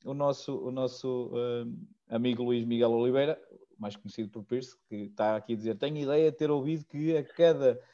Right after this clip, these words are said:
duzentas mil visualizações, o Zé", não sei quem é o Zé, não há aqui nenhum Zé, só há o José, há o Carlos e há o Edilberto, portanto ele deve estar confundido, "paga, <laughs> paga um jantarinho ao pessoal que assiste a todos os programas."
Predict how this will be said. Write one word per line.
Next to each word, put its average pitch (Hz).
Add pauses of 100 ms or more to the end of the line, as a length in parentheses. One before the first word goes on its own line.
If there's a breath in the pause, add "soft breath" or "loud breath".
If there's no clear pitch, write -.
(160 soft breath)
duzentas 143
mil 151
visualizações, 143
o 127
Zé", 135
não 143
sei 110
quem 110
é -
o 110
Zé, 120 (240)
não 104
há 104
aqui 101
nenhum 107
Zé, 120
só 98
há 101
o 98
José, 117
há 120
o 101
Carlos 117
e 107
há 107
o 107
Edilberto, 117
portanto 110
ele 107
deve 107
estar 104
confundido, 123 (640 soft breath)
"paga, 147
<laughs> 147
paga 147
um 147
jantarinho 147
ao 147
pessoal -
que 143
assiste 151
a -
todos 143
os 135
programas." 110